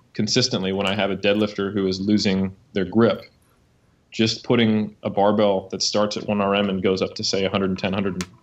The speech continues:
fifteen percent of their one R M again, right at near lockout, and they just pull out of the rack and they hold it for time, and you build up time. Uh, that tends to, it's completely easily fix grip issues 'cause it's a very direct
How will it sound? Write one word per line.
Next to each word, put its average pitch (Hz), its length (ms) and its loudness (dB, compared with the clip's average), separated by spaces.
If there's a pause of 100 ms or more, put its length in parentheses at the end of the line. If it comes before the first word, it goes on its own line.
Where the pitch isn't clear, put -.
fifteen 101 320 -2
percent 95 220 -2
of 92 60 0
their 92 80 0
one 92 140 0
R 95 120 2
M 95 100 0
again, 95 420 2 (640)
right 107 300 4
at - 140 -2
near 104 160 2
lockout, 95 540 0
and 101 80 -2
they 101 80 0
just - 260 -6
pull 120 160 4
out 107 140 4
of 87 60 -4
the 87 60 -6
rack 95 520 -2
and 107 80 -10
they 98 40 -8
hold 104 200 -2
it 101 100 -10
for 101 100 -12
time, 107 320 0
and 113 140 -2
you 92 60 -4
build 104 180 0
up - 100 -6
time. 101 380 -2 (800)
Uh, 95 400 0
that 107 260 0
tends 104 280 -2
to, 92 280 -2 (640)
it's - 120 -10
completely 123 380 0
easily 113 300 4
fix 107 240 -4
grip 107 220 -4
issues - 280 -8
'cause 101 200 0
it's - 0 -
a 101 120 2
very 117 300 6
direct 101 520 0